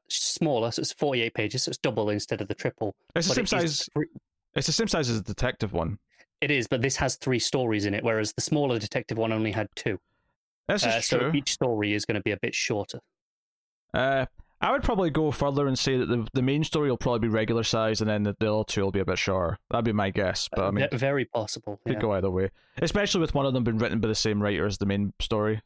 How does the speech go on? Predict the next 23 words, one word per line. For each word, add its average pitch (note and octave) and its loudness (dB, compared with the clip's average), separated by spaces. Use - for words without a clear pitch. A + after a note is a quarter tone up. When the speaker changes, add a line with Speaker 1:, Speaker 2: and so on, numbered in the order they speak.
Speaker 2:
I G#2 -2
could - -2
see A#2 0
that G#2 2
being G2 0
a F#2+ 0
little, E2+ 0
little - -4
bit G2+ -2
on - -4
the F#2 -4
shorter G2 0
side. G#2 -2
Uh, A2 2
so G#2+ 0
Speaker 1:
And D3 0
this E3+ 0
one F#3+ 2
does F3+ 0
have F#3 0
some D#3+ 2
connective C#3 -2
tissue, C#3+ -2